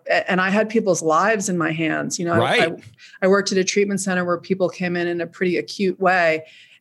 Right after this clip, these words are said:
Speaker 1: and, and really needed twenty-four seven, you know, but, um, I just couldn't, uh, do that anymore. And I, and I knew it for a long time and I was scared to leave 'cause it was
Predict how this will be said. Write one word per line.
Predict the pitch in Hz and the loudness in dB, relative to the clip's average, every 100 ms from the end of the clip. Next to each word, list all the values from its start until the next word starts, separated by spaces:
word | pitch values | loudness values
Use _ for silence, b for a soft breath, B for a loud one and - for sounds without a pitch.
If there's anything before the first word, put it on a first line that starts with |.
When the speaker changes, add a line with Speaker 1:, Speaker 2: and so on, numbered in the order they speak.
| _ | _
Speaker 1:
and, | 190 180 175 175 | -2 0 -2 0
and | 180 175 | 0 2
really | 185 196 180 160 - | 2 2 2 0 0
needed | 214 262 381 247 | 4 4 4 0
twenty-four | - 190 160 170 151 | 0 0 2 0 -2
seven, | - 143 147 - | 0 -2 -4 -6
you | 208 | 0
know, | 180 175 180 208 B B _ _ | 2 2 0 -2 B B _ _
but, | 202 175 - | 0 2 0
um, | 185 175 170 170 170 _ _ _ | 0 2 0 -4 -8 _ _ _
I | 196 202 | 0 2
just | 220 220 214 - | 2 2 0 0
couldn't, | - - 208 202 196 - - - _ | -10 0 2 2 0 -2 -2 -2 _
uh, | 185 170 160 170 - _ _ _ _ _ _ 185 | 0 2 2 0 -6 _ _ _ _ _ _ 0
do | 202 226 | 4 4
that | 208 165 - | 4 0 0
anymore. | 165 165 160 151 147 151 | -2 0 0 0 0 0
And | 180 | -2
I, | 175 - | -2 -2
and | 196 | -2
I | 196 | 2
knew | 190 226 254 | 4 6 4
it | |
for | - 214 | 2 2
a | |
long | 196 190 190 | 2 2 2
time | 196 - 180 185 226 262 254 175 - _ | 0 0 2 2 2 2 2 -4 -16 _
and | 190 185 185 | 0 0 0
I | 190 | 0
was | 185 185 | 0 0
scared | - - 196 196 196 190 | -2 0 2 2 2 0
to | - | -2
leave | 160 196 220 151 175 - - | 0 0 2 0 -2 -12 -6
'cause | - 170 | -2 0
it | 220 | 2
was | 123 | 2